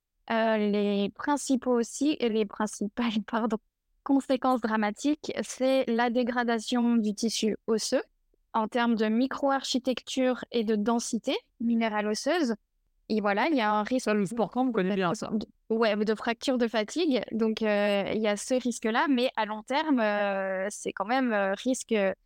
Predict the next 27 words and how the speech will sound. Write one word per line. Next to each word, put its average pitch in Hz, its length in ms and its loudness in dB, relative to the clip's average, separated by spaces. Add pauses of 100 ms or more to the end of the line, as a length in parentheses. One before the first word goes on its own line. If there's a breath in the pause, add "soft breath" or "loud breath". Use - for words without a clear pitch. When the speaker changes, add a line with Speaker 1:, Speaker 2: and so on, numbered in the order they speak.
(160)
Speaker 1:
de 220 160 0
faible 254 340 0
densité 226 380 0
minérale 214 380 2
osseuse, 269 400 0
euh, 208 180 2
chez 208 180 -2
des 202 160 -2
femmes, 262 320 0
euh, 202 380 0 (380)
qui 208 100 0
ont, 247 180 2
euh, 208 180 2
vingt, 233 280 2
trente - 340 -4
ans, 247 260 2
euh, 208 220 0
quarante 208 400 -2
ans. 277 140 2 (720)
Euh, 196 560 2
et 208 100 0
du 202 120 -2
coup, 302 140 2
qui 226 260 -2
ont, 240 240 2
euh, 196 380 0 (280)
la, 202 200 0